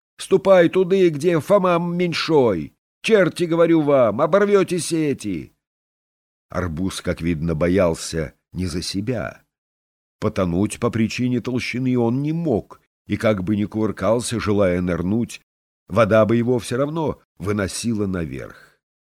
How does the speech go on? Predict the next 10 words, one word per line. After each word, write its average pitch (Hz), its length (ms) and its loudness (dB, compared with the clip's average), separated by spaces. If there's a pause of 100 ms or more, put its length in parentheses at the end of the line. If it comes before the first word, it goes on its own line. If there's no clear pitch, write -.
(260)
А 85 100 -4
если 98 340 0
бы 90 120 -2
село 95 420 0
к - 100 -14
нему 90 280 -2
на 82 300 -4
спину 90 580 -4
ещё 71 360 -10
двое, 95 580 -2